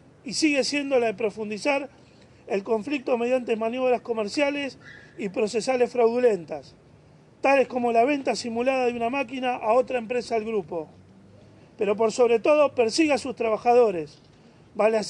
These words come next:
valiéndose del uso desviado de los tipos penales. Con la anuencia de la justicia penal,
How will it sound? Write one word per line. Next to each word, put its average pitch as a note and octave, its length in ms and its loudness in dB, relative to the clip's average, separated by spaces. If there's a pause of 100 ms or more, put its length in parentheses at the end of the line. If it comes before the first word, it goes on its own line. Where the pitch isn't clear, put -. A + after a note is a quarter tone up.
(100)
valiéndose C4+ 560 2
del A#3+ 140 4
uso C4+ 220 0
desviado C#4 600 2 (380)
de G#3 140 0
los G#3 120 -2
tipos A#3+ 300 -2
penales. F#3 640 -2 (800)
Con A3+ 220 0
la A#3+ 100 4
anuencia D4+ 480 2
de A3 60 2
la G#3 100 0
justicia A#3+ 500 -4
penal, G#3 460 2